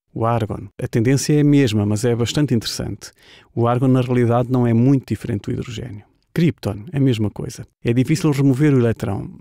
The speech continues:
mas não é mais difícil remover o eletrão do krypton do que do hidrogênio. A seguir temos o xenon e vai-se até ao fim, até ao radon. Como podem ver, porque é que a distância entre eles está a aumentar?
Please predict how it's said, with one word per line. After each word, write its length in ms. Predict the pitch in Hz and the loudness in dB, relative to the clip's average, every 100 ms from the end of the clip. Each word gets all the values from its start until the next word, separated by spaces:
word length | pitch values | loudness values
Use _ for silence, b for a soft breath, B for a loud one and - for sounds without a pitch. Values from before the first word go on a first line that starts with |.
| - | -10
mas 300 | - 131 143 | 0 2 2
não 220 | 139 147 143 | 4 4 4
é 80 | |
mais 200 | 143 139 | 2 2
difícil 360 | 127 127 135 139 | 0 -2 -2 0
remover 420 | 143 143 117 117 | 2 2 2 0
o 40 | 113 | 0
eletrão 300 | 120 127 123 | 0 0 -2
do 100 | 123 | 0
krypton 400 | 127 127 135 131 | 0 0 0 -2
do 340 | - 127 143 | -4 -2 -2
que 160 | - 123 | -4 -4
do 260 | 131 139 | 0 2
hidrogênio. 600 | 139 135 139 120 101 104 - _ _ _ _ _ _ _ _ _ _ _ - | 0 -2 -2 -2 -4 -8 -12 _ _ _ _ _ _ _ _ _ _ _ -8
A 60 | 123 | -4
seguir 240 | 151 175 | -2 0
temos 240 | 170 139 | 2 2
o 80 | 151 | 0
xenon 440 | - 123 120 117 - | 0 0 0 0 0
e 120 | 135 | 0
vai-se 220 | 120 110 | 0 0
até 140 | 120 127 | 0 0
ao 100 | 127 | 0
fim, 320 | - 107 107 | -2 -4 -4
até 180 | 107 120 | -6 -2
ao 120 | 117 131 | -2 0
radon. 440 | 120 110 120 131 - _ _ _ _ _ _ _ _ _ _ _ _ _ _ _ _ _ _ _ _ _ _ _ _ | 0 -2 -6 -12 -16 _ _ _ _ _ _ _ _ _ _ _ _ _ _ _ _ _ _ _ _ _ _ _ _
Como 160 | - 160 | -2 0
podem 340 | 131 113 120 | 0 0 2
ver, 240 | 113 127 135 - - _ b _ | 2 2 0 -4 -18 _ b _
porque 180 | - - | -10 -6
é 40 | 151 | -4
que 80 | |
a 40 | - | -4
distância 460 | - 123 - 110 - | -4 -4 -2 -4 -2
entre 260 | 131 113 113 | -2 0 -2
eles 140 | 110 | -2
está 120 | - | -4
a 20 | 120 | -8
aumentar? 420 | - 110 139 | -8 -12 -14